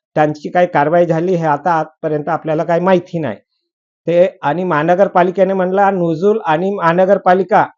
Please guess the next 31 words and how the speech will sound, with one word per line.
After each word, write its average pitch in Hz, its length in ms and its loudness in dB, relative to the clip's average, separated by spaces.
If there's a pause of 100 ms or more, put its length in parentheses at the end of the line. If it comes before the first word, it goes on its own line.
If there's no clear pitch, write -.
यांनी 170 340 2
कारवाई 185 400 4
करावी, 175 520 0
एनआयटीचं 175 540 -2
असं 180 280 0
म्हणणं 202 280 0
आहे. 127 200 -4 (1800)
आणि 156 120 -8
आम्हाला 175 340 0
न्याय 170 280 2
द्याल 180 280 4 (160)
असे 151 240 -2
आमची 170 600 -4
अपेक्षा 185 400 -2
आहे. 185 100 4
आणि 143 100 -2
आमच्या 151 440 -2
पाठीमागं 196 580 -2
एक 208 280 -2
रा-, 156 320 0
झोपडा 180 420 2
आहे, 196 100 6
त्या 175 180 2
झोपड्यात 165 400 -2
ते 202 280 -2
राहून 185 300 0
सन्या 196 320 -2
जबरदस्तीने 175 640 -2
तिथून 190 320 -4
त्यांनी 180 280 -2
स्लॅब 185 300 2